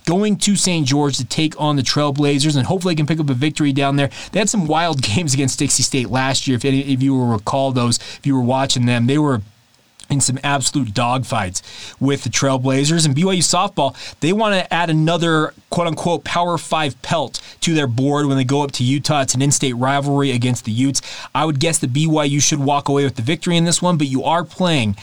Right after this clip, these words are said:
at Utah's home field, and that obviously adds a little bit of a hometown, uh, home field flavor to this matchup. We'll see how B Y U softball and baseball do in this matchup.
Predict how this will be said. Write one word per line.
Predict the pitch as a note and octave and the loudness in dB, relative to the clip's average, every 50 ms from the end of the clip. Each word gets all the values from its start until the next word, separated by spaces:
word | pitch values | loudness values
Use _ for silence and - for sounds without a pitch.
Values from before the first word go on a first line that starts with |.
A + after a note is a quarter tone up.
| - - - - _ C#3 | -10 -20 -20 -8 _ -2
at | C#3 C#3+ C#3 | -2 -2 0
Utah's | C#3 D3 D#3 - - E3 D3 C3 - | 0 -2 -2 0 0 0 0 0 0
home | - D3 C#3+ C#3 B2+ | 0 0 0 0 0
field, | C3 - C#3+ C#3+ D3+ D3 | 0 0 0 0 2 2
and | C3+ C3 | 2 2
that | C3+ C#3 - - | 2 0 0 -2
obviously | C#3 C#3+ C#3+ C#3 C3+ C#3+ C3+ B2+ - - C3 - - | -2 -2 -2 0 0 0 0 0 0 0 -2 -2 -2
adds | C3 B2+ C3 C3 | -2 -2 0 0
a | B2 B2+ | 0 0
little | C3+ C#3 C3+ | 0 2 2
bit | C#3 C3+ | 2 2
of | B2+ A#2+ | 2 0
a | A#2+ | 0
hometown, | - - - D3+ D3+ D#3 D#3 D3 - - C#3+ C3+ C3 B2+ - | -2 -2 0 0 2 2 2 0 0 0 0 0 0 0 0
uh, | C3 B2+ | -2 -2
home | A#2+ - - F#3 G3+ G3+ - | -2 -2 -2 -2 0 0 0
field | - F3+ E3 C#3+ - - - | 0 0 0 -2 -2 -6 -8
flavor | - - E3+ F3 F3+ D#3+ D3+ C#3 | -4 -2 0 0 2 2 0 -2
to | - - - D#3+ D#3+ | -2 -2 -2 0 0
this | C#3 C#3 B2+ - | 0 0 0 0
matchup. | C3+ B2+ B2 B2+ A#2+ - C3+ B2+ G#2 - - - - - - - | 0 0 0 0 0 0 -2 -2 -4 -6 -10 -14 -16 -14 -6 -4
We'll | C#3 | -2
see | B2+ - D#3 | 0 0 0
how | D3+ C#3 | 0 0
B | C3 C#3 | 0 2
Y | C#3 C#3 | 2 2
U | C3+ C3 | 2 2
softball | - - - C3 B2+ B2+ - - B2 A#2+ | 2 2 2 2 0 0 0 -2 -2 0
and | A#2+ A#2+ | 0 0
baseball | B2 B2+ - - B2 A2+ | 0 0 0 -2 -2 -2
do | A2+ A2 G#2 A#2 C3 C3 C3 B2+ C3 - - - - - | -2 -2 0 0 2 2 2 0 -2 -6 -14 -20 -8 -4
in | C#3+ C#3 C3+ | -2 0 2
this | C3 B2+ - | 2 0 0
matchup. | - C3+ C3 C3 C3 C3 C#3 B2+ - | 0 0 0 0 0 -2 -2 -4 -4